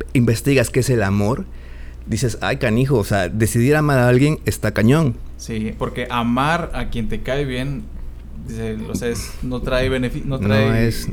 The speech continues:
Speaker 1: eso no trae galardón, o sea.
Speaker 2: galardón,
Speaker 1: <laughs>
Speaker 2: pero amar a quien, con quien no, no concuerdas luego en ciertas ideas,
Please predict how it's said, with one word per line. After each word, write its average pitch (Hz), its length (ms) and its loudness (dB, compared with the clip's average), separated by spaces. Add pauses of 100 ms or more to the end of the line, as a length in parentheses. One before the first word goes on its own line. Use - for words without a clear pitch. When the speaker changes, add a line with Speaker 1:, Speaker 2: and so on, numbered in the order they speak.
Speaker 1:
eso 147 180 2
no 143 120 2
trae 143 160 2
galardón, 107 480 4
o 98 40 0
sea. 98 220 0
Speaker 2:
galardón, 131 380 2 (260)
Speaker 1:
<laughs> 156 240 2
Speaker 2:
pero 131 260 -2
amar 131 580 0
a 113 160 -6
quien, 113 540 -6
con 127 200 -4
quien 120 340 -4
no, 123 160 -4 (140)
no 123 280 -8
concuerdas 131 600 -4
luego 127 220 -4
en 123 60 -6
ciertas 127 340 -8
ideas, 123 540 -6